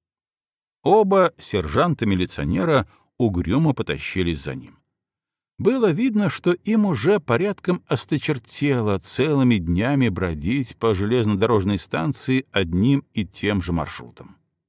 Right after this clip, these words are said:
Вот до Припяти они бы не отказались прогулять, а здесь месяцами ничего не менялось, да и смотреть было не на что. «Добрый вечер, прапорщик Кулагин», —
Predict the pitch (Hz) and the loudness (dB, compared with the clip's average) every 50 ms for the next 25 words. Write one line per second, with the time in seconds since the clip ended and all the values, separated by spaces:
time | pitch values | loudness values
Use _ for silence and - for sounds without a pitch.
0 | _ _ _ _ _ _ _ - 90 120 208 240 214 160 139 180 190 151 - 156 | _ _ _ _ _ _ _ -4 0 2 4 4 2 2 2 2 2 2 0 -6
1 | 214 226 190 - 160 117 - - 123 - - 110 170 208 202 175 180 175 165 143 | -6 -6 -4 -4 -6 -2 0 0 0 2 0 -2 -2 -2 0 2 2 2 4 2
2 | 143 156 147 - - - 113 101 87 92 110 113 110 107 101 - - - - 95 | 2 0 0 -2 0 0 0 0 2 4 2 4 4 2 0 -4 -4 -6 -4 0
3 | 90 95 95 98 101 95 - - _ - - - - - - _ - 120 117 113 | 0 2 4 4 2 2 -2 -10 _ -20 -20 -20 -20 -20 -20 _ -4 -2 -2 -2
4 | 95 87 104 170 214 226 220 165 - - - - - 104 - 220 226 - - 151 | -2 -4 -2 -2 -2 0 -2 -2 -4 -8 -12 -6 -4 -2 0 0 -2 -2 -2 -4
5 | - - - - - 170 175 151 120 110 104 101 92 - - 104 101 113 113 101 | -4 -4 -6 -4 -2 0 2 2 2 4 2 2 0 -2 -4 -2 0 2 2 2
6 | 95 90 87 85 82 82 82 85 92 98 98 - - - - - - - _ - | 2 2 2 0 0 -2 -2 -2 -2 -2 -4 -6 -12 -18 -20 -20 -20 -14 _ -4
7 | 185 214 214 - - 143 139 123 95 - - 170 160 110 90 78 76 87 90 85 | -2 -2 -2 -2 -2 -2 -4 -4 -4 -2 -2 -2 -2 -2 -4 -4 -2 -2 -2 -2
8 | 90 80 82 76 64 - - - - - - - _ _ _ _ _ _ _ _ | -2 -4 -6 -8 -8 -10 -14 -16 -16 -18 -20 -20 _ _ _ _ _ _ _ _
9 | _ _ _ _ _ _ _ _ _ _ _ _ _ _ - 87 120 190 233 226 | _ _ _ _ _ _ _ _ _ _ _ _ _ _ -2 2 4 6 6 6
10 | 208 214 190 151 123 120 120 113 - - 113 98 90 - _ _ _ _ _ _ | 6 6 6 6 6 6 4 4 2 2 0 0 0 -6 _ _ _ _ _ _
11 | _ _ _ - 120 170 185 - - 156 - - 151 143 - - - 101 87 80 | _ _ _ 0 2 2 2 0 -2 -4 -4 -4 -6 -6 -4 0 0 2 2 2
12 | 73 76 69 73 69 65 65 | 0 -2 -4 -6 -6 -6 -8